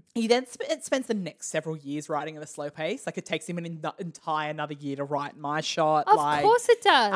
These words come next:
Speaker 1: um, but, and then several songs are performed at an American Songbook concert at Lincoln Center in January two thousand and twelve. Um,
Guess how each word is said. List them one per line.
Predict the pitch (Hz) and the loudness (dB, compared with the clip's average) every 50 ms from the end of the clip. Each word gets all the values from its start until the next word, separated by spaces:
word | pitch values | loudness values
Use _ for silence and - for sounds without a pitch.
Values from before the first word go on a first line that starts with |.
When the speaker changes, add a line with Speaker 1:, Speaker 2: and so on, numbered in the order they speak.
| 180 180 180 175 175 175 170 - 170 | 4 4 4 2 2 0 -6 -8 -6
Speaker 1:
um, | - - | 2 4
but, | 214 - - - _ - | 4 4 4 2 _ 0
and | 190 190 196 196 | 0 2 2 2
then | 190 196 196 196 - | 0 0 0 -4 -8
several | - - - 233 226 226 262 262 | -6 2 4 4 4 4 2 -4
songs | - - - 190 180 175 175 170 170 165 - - - | -4 -2 0 0 0 -2 -4 -6 -10 -10 -10 -6 -6
are | 160 | -6
performed | - 165 - - - 156 156 156 156 156 151 - - | -6 -6 -10 -6 -4 -2 0 0 -2 -4 -8 -10 -6
at | 156 151 147 - - | -6 -6 -6 -6 -8
an | 156 151 | -8 -6
American | 151 151 151 151 151 156 - - 156 | -4 -4 -2 0 -2 -2 -4 -6 -14
Songbook | 147 - - 156 151 165 170 180 196 - | -12 -8 -6 -6 -6 -6 -4 -6 -8 -8
concert | - - 196 202 196 - 254 240 | -6 -8 -8 -6 -2 0 0 0
at | - - 151 | 0 -2 -8
Lincoln | 156 156 156 - 170 165 | -8 -8 -8 -8 -10 -8
Center | - 170 160 165 - - 156 - | -6 -6 -6 -6 -4 -6 -6 -6
in | - 156 143 | -8 -10 -8
January | - 151 156 151 151 151 156 | -8 -8 -6 -6 -8 -8 -8
two | - - 160 147 | -8 -10 -12 -8
thousand | - 143 147 147 151 147 147 | -6 -6 -6 -6 -6 -8 -12
and | 151 - | -10 -8
twelve. | - 156 151 185 247 453 523 539 - - _ _ - - - _ _ _ - | -4 -2 0 0 2 2 2 0 -2 -16 _ _ -20 -20 -20 _ _ _ -2
Um, | 165 160 156 156 156 160 160 | -2 0 0 -2 -2 -4 -8